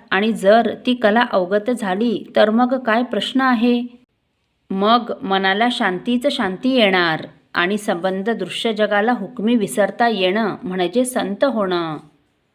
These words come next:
असो, साधक हो, तुका म्हणे, "राम नामी कृतकृत्य झालो आम्ही."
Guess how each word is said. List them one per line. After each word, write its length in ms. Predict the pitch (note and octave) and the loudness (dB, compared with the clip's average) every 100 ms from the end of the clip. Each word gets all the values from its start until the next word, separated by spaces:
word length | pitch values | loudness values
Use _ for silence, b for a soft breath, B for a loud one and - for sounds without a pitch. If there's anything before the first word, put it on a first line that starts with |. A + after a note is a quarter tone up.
| _ _ _ _ _ _ _ - | _ _ _ _ _ _ _ -6
असो, 500 | F#3+ F#3+ F#3+ E3 D#3 - _ _ _ _ _ _ _ | -6 -6 -8 -8 -12 -18 _ _ _ _ _ _ _
साधक 520 | - G#3+ E3 E3 F3+ | -6 -2 -2 -6 -6
हो, 220 | G#3 F#3 G3 - _ _ _ _ _ _ - | -4 -4 -10 -14 _ _ _ _ _ _ -4
तुका 280 | A#3 B3 B3 | -2 2 2
म्हणे, 380 | C4 A#3+ B3 B3+ | 2 0 -2 0
"राम 320 | G#3 G3 A#3 | 0 0 -2
नामी 560 | A#3 F3+ G3 A#3 F3 - - | -2 -2 -2 -4 -6 -8 -8
कृतकृत्य 680 | G3 A3+ A#3 G#3+ - C4+ | -2 -2 -2 -4 2 2
झालो 360 | C4 F3+ F#3+ C#4 | 2 -2 2 4
आम्ही." 640 | A3+ F#3 F#3 F3 D#3 | 4 0 -2 -2 -4